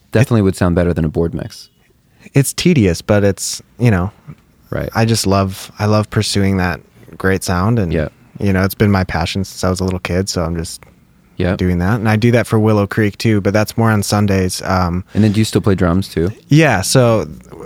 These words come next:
Speaker 2: when I play drums, it's usually a crazy weekend 'cause it's at church all day and then mixing and then at church again, mixing. And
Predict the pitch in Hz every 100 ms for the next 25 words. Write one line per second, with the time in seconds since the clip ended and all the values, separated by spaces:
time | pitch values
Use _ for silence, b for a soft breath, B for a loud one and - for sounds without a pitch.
0 | - 131 135 147 131 - 120 101 104 101
1 | 98 - - 104 98 95 85 98 92 90
2 | 87 90 82 78 78 - - - 90 85
3 | 90 - 62 _ 71 82 104 - 110 101
4 | 101 95 90 87 87 82 85 90 85 -
5 | 85 85 80 78 82 - 85 - 80 87
6 | 85 80 78 85 - - 76 71